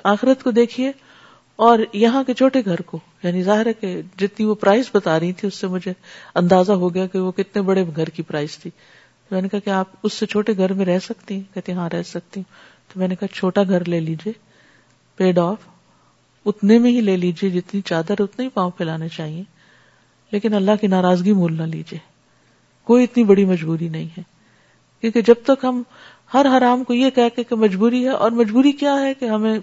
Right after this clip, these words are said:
مقابلہ کرنا ہے لوگوں کا کہ لوگ کیا کہیں گے، اتنے چھوٹے گھر میں،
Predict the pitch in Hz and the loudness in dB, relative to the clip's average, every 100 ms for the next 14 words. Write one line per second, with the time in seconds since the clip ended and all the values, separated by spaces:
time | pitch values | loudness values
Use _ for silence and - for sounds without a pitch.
0 | - 180 170 165 202 208 214 220 202 165 | -8 -2 0 0 -2 -4 -8 -8 -8 -6
1 | 170 185 196 202 _ _ _ _ _ _ | -6 -8 -10 -14 _ _ _ _ _ _
2 | _ - 180 185 - 175 185 190 180 185 | _ -2 0 0 2 0 0 -2 -2 -6
3 | 170 208 220 220 240 220 220 214 | -6 -4 -2 0 0 -2 -2 -4